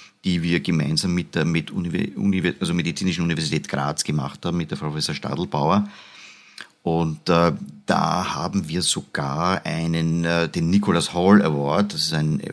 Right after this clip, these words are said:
international sehr anerkannter Preis, äh, gewonnen für, für, für diese Thematik, ähm,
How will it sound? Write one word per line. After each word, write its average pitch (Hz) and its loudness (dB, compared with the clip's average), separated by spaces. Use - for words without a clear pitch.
international 87 0
sehr 80 -2
anerkannter 78 -4
Preis, 71 0
äh, 90 -4
gewonnen 95 4
für, 92 0
für, - -10
für - -6
diese 101 -2
Thematik, 80 -2
ähm, 92 2